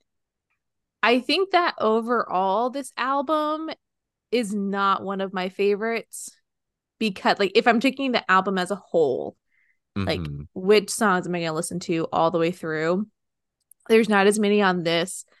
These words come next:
Speaker 1: as, like, Evermore or Fo-, Folklore.
Speaker 2: Mm,
Speaker 1: Um,
Speaker 2: amazing.
Speaker 1: even Lover. Um, there's, I think there's other albums where I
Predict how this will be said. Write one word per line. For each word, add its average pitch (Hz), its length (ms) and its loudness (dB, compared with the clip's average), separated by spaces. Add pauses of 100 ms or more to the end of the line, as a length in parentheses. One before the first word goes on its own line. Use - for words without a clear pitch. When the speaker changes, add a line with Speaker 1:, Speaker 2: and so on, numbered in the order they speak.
(300)
Speaker 1:
as, 165 600 0
like, - 260 -2 (500)
Evermore 170 600 0
or 170 160 0
Fo-, - 400 -8
Folklore. 170 680 0 (460)
Speaker 2:
Mm, 175 100 6
Speaker 1:
Um, 170 480 -2
Speaker 2:
amazing. 82 560 -10 (160)
Speaker 1:
even 240 300 2
Lover. 185 600 4 (400)
Um, 170 760 -4
there's, 202 220 8
I 220 140 2
think 247 200 -2
there's 233 400 2
other 196 260 -2
albums 180 420 -4
where 180 220 -2
I 170 520 -2